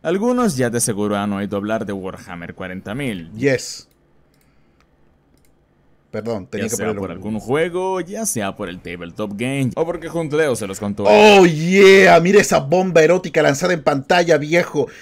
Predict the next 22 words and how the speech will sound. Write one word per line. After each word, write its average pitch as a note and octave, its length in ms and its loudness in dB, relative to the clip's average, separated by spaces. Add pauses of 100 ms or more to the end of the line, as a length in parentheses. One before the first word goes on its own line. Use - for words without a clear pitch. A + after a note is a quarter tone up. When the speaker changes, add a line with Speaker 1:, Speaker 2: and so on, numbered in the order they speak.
Speaker 2:
Video F#3 460 2
para G3 160 4
mayor F3+ 300 0
de F#3 80 -2
dieciocho D#3+ 600 -2
al D3 100 -2
instante. C#3+ 680 0 (200)
Mira F#3+ 240 2
qué G3 100 2
guapo, F3 760 2
poderoso, D#3 540 4
asombroso, D3+ 840 0
precioso, D#3+ 720 -4
armonioso. C#3+ 760 -4 (440)
Buen F3+ 220 -2
socio. C#3+ 600 -4 (1400)
Speaker 1:
En E2 120 -12
un G#2+ 100 -6
TikTok. - 580 -16
Pero D#3 180 0
ahora F3+ 140 -2
bien, E2+ 360 -10